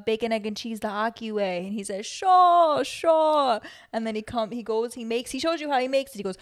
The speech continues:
"First you put the, the bread on the grill. Then you take the Pop-Tart out of the packet. Then you put the Pop-Tart on the grill." And he makes these things that are disgusting.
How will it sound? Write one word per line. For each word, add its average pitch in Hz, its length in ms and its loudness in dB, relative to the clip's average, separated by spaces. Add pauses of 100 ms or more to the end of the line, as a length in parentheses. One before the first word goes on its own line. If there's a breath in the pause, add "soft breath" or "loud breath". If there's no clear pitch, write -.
(160 loud breath)
"First 294 440 0
you 233 60 -8
put 208 240 -6
the, 214 220 2 (320 soft breath)
the - 80 -8
bread 185 260 -2
on 220 120 0
the 240 60 -4
grill. 277 640 4 (300 soft breath)
Then 277 360 -2
you 240 80 -8
take 220 180 -6
the 214 80 -6
Pop-Tart 226 680 0
out 190 160 -2
of 220 80 -6
the 254 40 -8
packet. 302 800 -2 (240 soft breath)
Then 294 220 -4
you 294 80 -10
put - 180 -10
the 240 60 -6
Pop-Tart 226 440 -6
on 233 60 -4
the 233 80 -6
grill." 285 120 0
And 254 100 0
he 262 100 -2
makes 262 320 -2
these 247 220 -6
things 285 260 -6
that 247 140 -2
are 208 80 -4
disgusting. 208 1040 -6